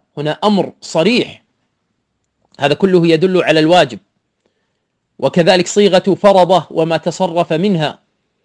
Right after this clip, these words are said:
كقول الله عز وجل: "سورة أنزلناها وفرضناها"، هذه صيغة فرضة، وكذلك ما تصرف من هذه الصيغة. كذلك المصدر النائب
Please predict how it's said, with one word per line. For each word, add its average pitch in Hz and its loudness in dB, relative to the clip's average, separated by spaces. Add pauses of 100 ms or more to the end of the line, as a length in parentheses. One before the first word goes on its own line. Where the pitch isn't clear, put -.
(800)
كقول 175 2
الله 170 0
عز 160 -2
وجل: 175 0
"سورة 156 -4
أنزلناها 170 0
وفرضناها"، 165 -2 (760)
هذه 127 -6
صيغة 156 -2 (100)
فرضة، 175 2 (640)
وكذلك 180 -2
ما 170 0
تصرف 165 -2
من 156 -4
هذه 160 -2
الصيغة. 131 -4 (1300)
كذلك 220 2
المصدر 190 -2 (1120)
النائب 226 0